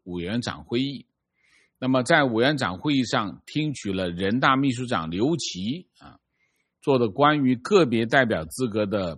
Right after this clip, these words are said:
报告审议情况的汇报啊，汇报就是这个分组讨论的怎么样啊，决定把这份报告提交给闭幕会表决啊，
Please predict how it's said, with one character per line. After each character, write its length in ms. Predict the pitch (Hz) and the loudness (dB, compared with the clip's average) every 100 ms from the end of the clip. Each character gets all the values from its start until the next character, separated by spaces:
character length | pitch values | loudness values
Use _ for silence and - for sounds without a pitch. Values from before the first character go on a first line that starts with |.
| - | 2
报 180 | 143 113 | 2 4
告 360 | 135 113 - _ | 4 2 0 _
审 400 | - - 95 80 | -10 -6 -4 -2
议 160 | 135 | -2
情 260 | 113 90 92 | -4 -4 -4
况 240 | 131 165 | -2 0
的 100 | 113 82 | 0 -2
汇 160 | 95 | -6
报 320 | 76 80 - _ _ _ _ _ | -8 -10 -12 _ _ _ _ _
啊， 220 | _ - - _ _ _ _ | _ -20 -20 _ _ _ _
汇 160 | - 127 | -2 0
报 180 | 120 110 | 0 0
就 120 | 107 | -4
是 140 | 107 | -4
这 140 | 101 120 | -4 -2
个 300 | 113 104 101 | 0 0 0
分 200 | 127 117 | -2 -4
组 120 | 123 | -4
讨 160 | 101 90 | -8 -8
论 160 | 107 | -8
的 100 | 107 98 | -8 -10
怎 140 | 82 | -12
么 80 | 85 | -6
样 200 | 123 135 | -2 -2
啊， 340 | - _ - _ _ _ _ _ _ _ | -4 _ -20 _ _ _ _ _ _ _
决 220 | 101 110 | -4 -2
定 340 | 143 175 113 - _ _ _ _ _ _ _ _ | 0 -2 -4 -10 _ _ _ _ _ _ _ _
把 160 | 90 | -6
这 180 | 85 147 | -2 -2
份 180 | 127 131 | 0 2
报 160 | 143 131 | 2 2
告 460 | 135 123 - _ | 4 2 0 _
提 300 | - - 113 | -20 -6 -4
交 260 | 123 143 135 | 0 0 0
给 280 | 110 87 73 | -2 -6 -8
闭 280 | 71 175 151 | -6 -4 -2
幕 280 | 139 127 | 0 -2
会 360 | 110 165 135 90 _ _ | 0 0 -2 -4 _ _
表 180 | 82 67 | -8 -8
决 480 | 82 80 87 107 _ - _ _ _ _ | -12 -12 -12 -14 _ -20 _ _ _ _
啊， 180 | - | -20